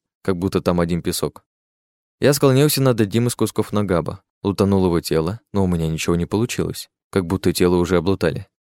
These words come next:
"Бёрн, ты его лутал?" Он единственный, кто был ближе всего к останкам.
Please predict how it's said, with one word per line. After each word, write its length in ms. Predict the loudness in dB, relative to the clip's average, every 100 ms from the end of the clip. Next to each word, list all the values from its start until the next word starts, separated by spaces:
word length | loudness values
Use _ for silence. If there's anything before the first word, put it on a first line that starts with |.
| _ _ _ _ _ _ -10
"Бёрн, 520 | 0 4 4 4 0
ты 140 | 2
его 220 | 4 4 4
лутал?" 440 | 4 2 0 -2 _ _ _ _ _ -2
Он 140 | 2
единственный, 460 | 4 4 2 0 -2
кто 160 | -2
был 160 | 0 0
ближе 320 | 0 0 0
всего 260 | -2 -2 0
к 60 |
останкам. 500 | -4 -4 -4 -6 -10